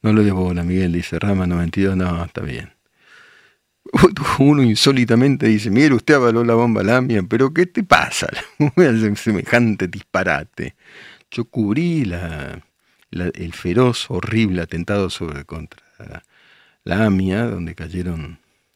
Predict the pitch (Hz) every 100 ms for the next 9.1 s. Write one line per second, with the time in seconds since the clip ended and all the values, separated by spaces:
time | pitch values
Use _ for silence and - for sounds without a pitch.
0 | _ _ - 87 98 - 98 87 - -
1 | 123 104 90 107 - _ _ _ _ _
2 | _ _ _ - 113 - - - 78 78
3 | - 95 123 113 95 - 110 98 - 113
4 | 127 - - 95 - - 90 101 101 90
5 | 80 - _ _ _ _ _ _ _ _
6 | _ _ _ _ _ 101 - 95 - 90
7 | - 107 - - 87 80 78 - 120 120
8 | 117 95 95 98 85 90 76 73 - -
9 | 107